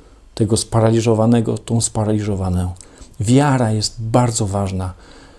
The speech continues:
My mamy publicznie wyznawać swoją wiarę. W jakiejś tam gazecie napisano, że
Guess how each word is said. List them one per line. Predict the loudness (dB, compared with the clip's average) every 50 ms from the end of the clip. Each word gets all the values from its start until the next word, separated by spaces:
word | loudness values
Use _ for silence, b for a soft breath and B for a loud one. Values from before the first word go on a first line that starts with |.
| b b b 2
My | 4 6 6
mamy | 8 6 6 6 6 4 4 2
publicznie | 2 0 -2 0 0 0 0 0 -2 -2 0 2 2 2 0 0 -2 -6
wyznawać | -8 -8 -6 -2 0 2 2 4 2 2 2 -2 -4 -4
swoją | -6 -6 -6 -6 -4 -4
wiarę. | -4 -4 -6 -6 -8 -10 -12 -18 -20 -20 _ -20 -20 _ _ _ -20 -20 _ _ _ _ _ -20 -12 -2
W | 0
jakiejś | 0 2 2 -2 -2
tam | -2 0 0 0
gazecie | 0 0 0 0 0 0 0 -2
napisano, | -2 -2 -2 -4 -4 -4 0 2 4 4 4 4 2
że | 2 0 -2 -2